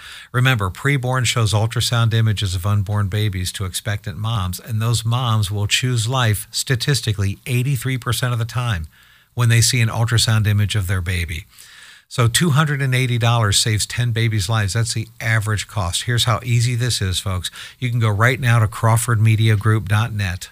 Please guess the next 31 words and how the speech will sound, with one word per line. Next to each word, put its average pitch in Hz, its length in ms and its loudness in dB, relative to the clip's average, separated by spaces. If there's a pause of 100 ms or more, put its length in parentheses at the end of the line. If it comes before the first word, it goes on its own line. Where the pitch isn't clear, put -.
(140)
That's 104 200 -6
crawford 120 540 -2
media 127 320 0
group 120 360 -2
dot 117 260 0
net, 104 280 0 (280)
and 147 120 2
click 147 240 0
on 143 140 0
the 131 80 -2
Preborn 107 540 0
tab. 82 320 -4
You 95 100 -8
can 117 140 -6
give 101 180 0
right 135 220 2
there. 120 320 0 (440)
One 143 400 0
hundred 160 360 -2
percent 135 380 0
of 104 100 0
what 110 220 0
you 110 60 0
give 95 360 0 (240)
goes 110 200 2
to 113 120 -2
fund 104 260 2
ultrasounds, 92 680 -2
nothing 110 460 0
for 95 180 -4
overhead. 80 500 -4